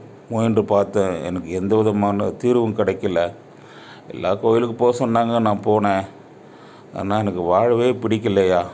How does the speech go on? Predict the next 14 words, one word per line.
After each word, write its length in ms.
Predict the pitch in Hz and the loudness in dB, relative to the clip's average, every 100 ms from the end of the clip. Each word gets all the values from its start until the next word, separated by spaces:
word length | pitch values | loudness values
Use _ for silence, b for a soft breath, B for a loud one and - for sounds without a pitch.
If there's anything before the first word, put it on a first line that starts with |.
| - - - B B B B | -18 -20 -20 B B B B
இதுக்கு 200 | - 107 | -10 -4
மேலே 240 | 98 117 127 | 0 2 2
வாழ்ந்து 420 | 104 107 113 110 | 4 2 2 2
என்னையா 360 | 98 104 113 110 | 2 2 2 2
ஆகப் 180 | 98 | 2
போறேன்? 320 | 101 101 90 90 - - - B B B B - | 0 2 2 -2 -10 -20 -20 B B B B -12
கடைசியில் 320 | 98 131 120 | -6 -2 0
உங்களை 280 | 104 107 107 | 0 0 0
பத்தி 240 | 113 110 | 0 -2
கேள்விப்பட்டேன். 720 | 107 113 117 104 107 110 101 101 - - - B B B B B B - | 0 0 0 0 -2 0 0 -2 -12 -20 -20 B B B B B B -10
நிச்சயமா 520 | 104 147 143 147 160 | -8 -2 2 2 2
வரலான்னு 500 | 139 120 127 131 131 | 4 2 2 0 0
நான் 160 | 117 107 | 0 -2
சொன்னேன். 440 | 113 110 104 | -2 0 0